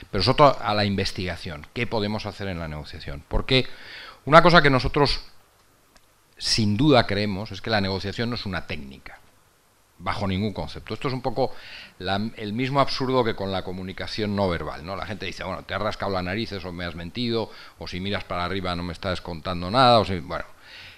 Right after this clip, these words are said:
esto es exactamente igual que si uno cree que la negociación es una técnica, y una técnica que se pone en marcha cuando uno se sienta en una mesa y tiene que negociar algo. La negociación es una manera de pensar,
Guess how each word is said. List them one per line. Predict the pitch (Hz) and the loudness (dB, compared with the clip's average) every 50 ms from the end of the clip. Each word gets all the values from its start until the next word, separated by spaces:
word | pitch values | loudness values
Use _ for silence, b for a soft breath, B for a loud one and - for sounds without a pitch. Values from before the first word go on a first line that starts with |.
| B - | B -14
esto | - 117 - - 135 | -12 -6 -2 0 0
es | 123 - | 0 0
exactamente | - 123 120 - 147 135 - 156 143 143 131 143 | -2 -2 2 4 4 4 4 4 2 2 2 2
igual | 127 135 143 131 | 2 4 4 4
que | 123 117 | 2 0
si | - 123 | 0 0
uno | 120 127 120 | 0 -2 -2
cree | - 127 127 123 - | 0 0 0 0 0
que | 120 | 0
la | 104 95 92 | -2 -2 -2
negociación | 90 87 87 - 98 87 85 110 107 113 | -2 -4 -4 -6 -6 -4 -4 -4 -4 -4
es | 107 - - | -4 -6 -6
una | 101 95 87 - | -6 -6 -6 -6
técnica, | - 98 85 80 78 76 - - - - - - - - | -8 -8 -8 -8 -10 -14 -18 -18 -20 -20 -20 -20 -18 -14
y | 95 | -10
una | 98 98 92 | -8 -6 -4
técnica | - 113 113 117 101 98 | -2 -2 0 0 0 -2
que | 90 - | -2 -4
se | - 87 | -6 -8
pone | - - 107 107 110 107 | -8 -6 -4 -2 -2 -2
en | 104 | 2
marcha | 104 117 120 117 - - 123 120 120 B B B B B B B B | 6 8 8 8 8 4 0 0 0 B B B B B B B B
cuando | - 85 85 87 87 92 | -10 -8 -8 -6 -4 -2
uno | 101 113 117 101 | 0 0 0 0
se | - - - | -2 -2 -4
sienta | - - 123 127 117 101 95 95 | -2 0 2 2 2 0 0 -4
en | 95 | -4
una | 104 104 107 | -4 -4 -4
mesa | 113 117 113 - 131 127 135 - - | -4 -4 -4 -2 -2 -2 -2 -2 -6
y | 101 107 | -10 -6
tiene | - 113 101 98 | -4 -4 -2 -2
que | 95 92 | -4 -6
negociar | 87 82 78 78 - - - - - | -6 -6 -8 -8 -8 -10 -10 -10 -12
algo. | - - - - _ _ _ _ _ _ _ _ - | -14 -18 -20 -20 _ _ _ _ _ _ _ _ -6
La | 90 98 | -4 -2
negociación | 98 98 107 98 98 139 165 180 | 0 0 0 2 2 2 2 2
es | 127 - | 2 2
una | 113 104 | 2 2
manera | 95 98 95 104 104 104 | 2 2 2 4 4 4
de | 98 87 | 4 2
pensar, | - 90 82 82 - - 101 92 - - - | 0 -2 -4 -4 -2 -2 -2 -2 -2 -4 -10